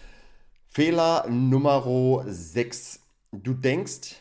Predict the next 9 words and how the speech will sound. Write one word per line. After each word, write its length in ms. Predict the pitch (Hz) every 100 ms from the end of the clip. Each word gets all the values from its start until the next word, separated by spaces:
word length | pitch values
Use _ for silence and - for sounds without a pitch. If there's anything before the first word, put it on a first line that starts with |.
| _
je 220 | - 98 113
mehr 240 | 113 175
du 160 | 214 202
schwitzt, 640 | - 131 131 - - - _ -
umso 300 | - 107 110
krasser 640 | 107 - 104 123 131 127 131
war 300 | 98 92 98
dein 280 | 87 85 -
Training. 400 | - 98 87 69